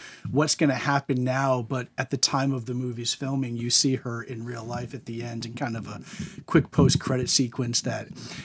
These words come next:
she, she's still happy, she's still going, and she <laughs> still has no idea that she's diagnosed with this. It is, uh,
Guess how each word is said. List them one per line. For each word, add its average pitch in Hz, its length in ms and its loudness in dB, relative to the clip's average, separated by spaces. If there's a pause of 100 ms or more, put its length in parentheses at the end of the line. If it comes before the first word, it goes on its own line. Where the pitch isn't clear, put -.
she, 135 380 4
she's 127 260 4
still 156 400 8
happy, 156 480 6
she's 139 240 4
still 151 220 10
going, 143 460 8
and 123 100 0
she - 160 6
<laughs> - 80 10
still - 300 2
has 143 260 2
no 131 220 -2
idea 123 500 -2 (360)
that - 140 -4
she's 131 240 6
diagnosed 127 640 2
with 113 180 -2
this. - 260 2
It 147 180 4
is, 156 320 8
uh, 147 240 6